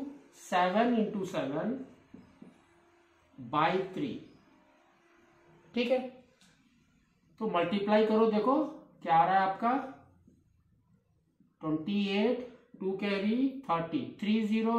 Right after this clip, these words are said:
eight into seven by three, again सेवन के साथ मल्टीप्लाई करो, you will get टू वन फ़ाइव सिक्स by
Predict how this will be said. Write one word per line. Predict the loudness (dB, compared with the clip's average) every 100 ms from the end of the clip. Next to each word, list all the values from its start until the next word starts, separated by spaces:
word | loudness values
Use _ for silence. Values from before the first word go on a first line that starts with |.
| 2 4
eight | 2 0 -10 -20 -20 _ _ -4 -2
into | -2 -2 -4 -2
seven | 0 2 2 0 2
by | 2 0 -2 -6
three, | -6 -6 -6 -4
again | -2 -2 -2
सेवन | -2 -2 -2
के | -4
साथ | -2 -2 -2
मल्टीप्लाई | -6 -6 -2 -2 -2
करो, | -2 -4 -4 -10 -20 _ _ _ _ _ -10
you | -6 -2 0
will | 0 2
get | 2 2 -2 -14 -10
टू | -4 0 2 0 0
वन | 2 2 2 0 -2 -8 -20 _ _ _ _ _
फ़ाइव | -2 0 0 -2 -4
सिक्स | -8 -6 -2 -4 -6 -14 _ _ _ _ _ _ _ _ -2
by | 0 2